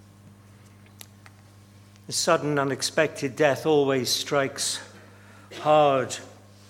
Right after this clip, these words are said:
and it often brings with it a sense of helplessness and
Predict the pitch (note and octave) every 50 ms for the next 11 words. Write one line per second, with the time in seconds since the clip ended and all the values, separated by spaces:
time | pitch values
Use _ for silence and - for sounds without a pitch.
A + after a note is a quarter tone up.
0 | - - - - - - - - - - - - - - - - D3+ C#3+ C3+ C#3+
1 | C3+ E3 D#3 D3 - - D#3 C#3+ B2 E3 F3 E3+ E3+ D#3+ C#3 - - C#3+ E3+ E3+
2 | D#3+ D#3 D3 D3 C3+ A#2+ - - D#3+ D#3 D3+ - - - E3 D#3 C#3+ A#2+ - -
3 | - D#3+ F#3+ F#3+ F#3+ - D#3+ C#3+ - - C3 C3 A2 G#2 - - - - - -
4 | - C#3 A#2+